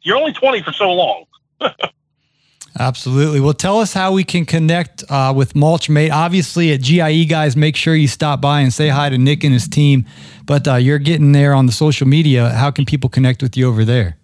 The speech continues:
Speaker 1: So we're real active, uh, through Instagram, um, at Mulchmate U S A. We're also, we also have the, the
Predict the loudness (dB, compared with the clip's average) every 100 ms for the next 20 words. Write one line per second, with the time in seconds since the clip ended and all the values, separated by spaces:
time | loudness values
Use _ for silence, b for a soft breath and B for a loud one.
0 | _ _ _ _ _ _ -20 -20 -4 -2
1 | -2 -4 -10 -6 -4 -4 -8 -6 -2 -2
2 | -2 -6 -8 -8 -10 -4 0 0 -4 -6
3 | -6 -8 -4 -2 -2 -2 -4 -12 b b
4 | -4 0 0 0 -2 -4 -2 -2 -2 -4
5 | -4 -4 -6 -8 -8 -6 -4 -4 -2 0
6 | 0 -2 -10 b b _ -10 -2 0 0
7 | -2 -4 -4 -2 -2 -4 -4 -4 -2 -6
8 | -8 -10